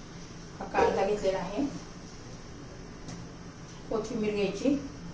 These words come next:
तुम्ही टोमॅटो घालू शकता, मेथी, शेपू, कोणत्या पण भाज्या पण घालू शकता, सिमला मिरची घालू शकता.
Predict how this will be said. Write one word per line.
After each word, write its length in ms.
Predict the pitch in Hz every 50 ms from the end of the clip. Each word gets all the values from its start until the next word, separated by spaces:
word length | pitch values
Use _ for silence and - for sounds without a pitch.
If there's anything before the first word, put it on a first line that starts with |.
| - - - - - - - - - - - - - - - - - -
तुम्ही 200 | - 262 262 247
टोमॅटो 360 | - 269 254 247 254 254 262 247
घालू 200 | 247 233 233 233
शकता, 420 | - 233 233 226 - 226 214 214
मेथी, 440 | 214 220 226 226 - 254 240 226 214 -
शेपू, 360 | - 226 208 - - 220 208
कोणत्या 340 | - 240 226 214 226 226 -
पण 200 | - - 208 214
भाज्या 220 | 214 202 202 214
पण 160 | 214 226 214
घालू 220 | 208 220 202 196 196
शकता, 400 | - - - - - 185 180 185 185 180 180 - - - - - - - - - - - - - - - - - - - - - - - - - - - - - - - -
सिमला 280 | 269 240 220 220 220
मिरची 280 | 214 208 202 - - 240
घालू 260 | 214 214 208 196 190
शकता. 400 | 180 214 202 185 185 180 180 180